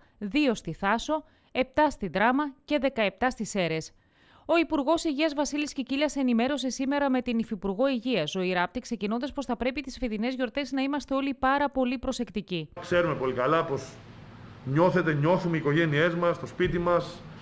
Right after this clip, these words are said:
Speaker 2: είμαστε όλοι σε ψυχολογική πίεση. Είναι μήνες πίεσης κοινωνικής, οικονομικής, επαγγελματικής,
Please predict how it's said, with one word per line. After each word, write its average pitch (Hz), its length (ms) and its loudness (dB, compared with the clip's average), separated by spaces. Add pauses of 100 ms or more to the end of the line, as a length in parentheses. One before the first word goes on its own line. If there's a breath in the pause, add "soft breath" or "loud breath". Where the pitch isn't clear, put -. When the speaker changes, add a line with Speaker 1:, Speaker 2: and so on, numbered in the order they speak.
(100)
Speaker 2:
είμαστε 151 240 2
όλοι 160 100 4
σε 156 100 -2
ψυχολογική 127 560 0
πίεση. 165 460 2 (600 loud breath)
Είναι 160 240 2
μήνες 165 560 2
πίεσης 185 480 0
κοινωνικής, 156 920 -2
οικονομικής, 135 720 0
επαγγελματικής, 123 920 -2